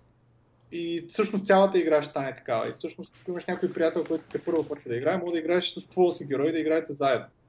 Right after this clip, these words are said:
Което е много готино и между другото, друго М М О аз не мисля, че са правили нещо подобно.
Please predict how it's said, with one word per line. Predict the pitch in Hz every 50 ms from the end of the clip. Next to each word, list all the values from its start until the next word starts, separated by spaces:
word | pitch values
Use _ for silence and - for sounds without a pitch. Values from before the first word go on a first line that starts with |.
| _ _ _ _ _ _ _ _
Което | - 196 214 214 220 254
е | 240
много | 226 220 226 233 233
готино | 233 254 247 - - 175 165 175
и | 175
между | 175 170 156 156
другото, | 180 185 214 214 214 190
друго | 190 202 214 214 208
М | 196 190 190 - - - - 170 190
М | 196 190 180
О | 185 185
аз | 190 196 190 -
не | 175
мисля, | 156 175 185 - 220
че | 220 - 196
са | - - 165 147 -
правили | 143 131 127 120 120 110
нещо | 110 113 113 - - -
подобно. | - - 120 110 110 117 131 190